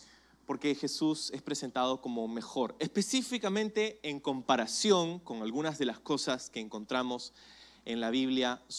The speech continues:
específicamente acerca del Antiguo Pacto. Entonces Jesús va a ser contrastado con, por ejemplo, hoy vemos con los ángeles, luego vamos a ver que Jesús es contrastado o comparado con el sistema de sacrificios, con el sacerdocio levítico, con la ley, con,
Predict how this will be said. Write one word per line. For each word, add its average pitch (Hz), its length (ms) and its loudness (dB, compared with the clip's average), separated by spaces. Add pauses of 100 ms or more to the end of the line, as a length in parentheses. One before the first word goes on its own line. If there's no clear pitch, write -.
(100)
específicamente 135 720 -2
acerca 131 260 -4
del 113 100 2
Antiguo 110 320 0
Pacto. - 400 -4 (300)
Entonces 160 260 0
Jesús 226 240 6
va 233 60 10
a - 20 8
ser 208 160 8
contrastado 185 680 6
con, 160 260 8
por 143 80 2
ejemplo, 143 580 2 (460)
hoy 139 400 2 (160)
vemos 120 320 -2
con 113 160 -4
los 104 160 -4
ángeles, 131 480 -4 (320)
luego 123 380 2
vamos 123 320 -4
a 120 40 -2
ver 120 200 -2
que 120 100 -14
Jesús 110 240 -10
es 123 80 -10
contrastado 117 720 -2 (240)
o 110 60 -12
comparado 117 640 2
con 107 280 -2 (300)
el 113 140 -2
sistema 127 340 -4
de 113 60 -4
sacrificios, 117 720 -2
con 110 180 -10
el 107 80 -4
sacerdocio 113 800 -4 (160)
levítico, 117 800 -2
con 110 320 -4
la 107 80 -2
ley, 120 440 2
con, 110 340 -6